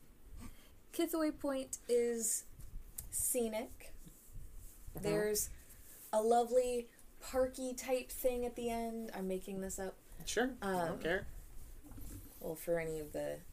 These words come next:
Speaker 1: like, canon-y people.
Speaker 2: I don't even think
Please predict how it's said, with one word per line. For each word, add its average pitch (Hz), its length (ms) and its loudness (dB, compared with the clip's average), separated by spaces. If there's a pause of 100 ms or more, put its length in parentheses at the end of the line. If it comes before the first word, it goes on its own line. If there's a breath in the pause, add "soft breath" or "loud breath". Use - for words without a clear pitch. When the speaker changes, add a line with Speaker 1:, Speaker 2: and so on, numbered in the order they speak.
(120)
Speaker 1:
like, - 200 -12 (280)
canon-y 147 720 -6 (160)
people. 143 440 -4 (120)
Speaker 2:
I 143 40 0
don't 165 160 4
even 143 220 0
think 147 200 -2